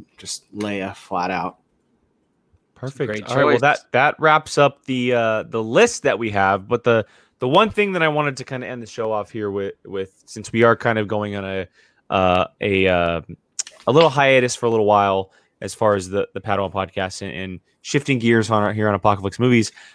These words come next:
Speaker 2: I wanted to, to ask you guys, um, if you had a favorite memory of, of the show or what it is about the show that, that you'll miss, um, something that stands out about the show,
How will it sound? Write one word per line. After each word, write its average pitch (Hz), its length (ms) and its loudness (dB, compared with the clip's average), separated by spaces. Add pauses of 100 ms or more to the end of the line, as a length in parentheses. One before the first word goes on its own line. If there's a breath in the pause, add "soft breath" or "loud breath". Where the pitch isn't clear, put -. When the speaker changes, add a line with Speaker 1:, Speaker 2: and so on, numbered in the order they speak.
(160 loud breath)
Speaker 2:
I 143 140 4
wanted 196 300 4
to, 175 320 4
to 160 140 -2
ask 170 240 0
you 170 40 -4
guys, 131 520 2
um, 107 460 -2 (120)
if 113 160 -10
you 123 100 0
had 123 140 2
a 123 160 4
favorite 117 340 -4
memory 120 500 -8
of, 110 260 -4
of 95 200 -10
the 104 100 -8
show 131 360 2
or 107 340 2
what 110 160 2
it 117 120 0
is 117 180 2
about 110 220 0
the 113 60 -6
show 113 300 2
that, 107 260 2 (400 soft breath)
that 80 80 -4
you'll 113 180 4
miss, 117 440 -2 (120)
um, 95 560 -4
something 120 260 -2
that 117 120 0
stands 117 340 0
out 113 160 6
about 110 180 4
the 98 80 -6
show, 113 400 2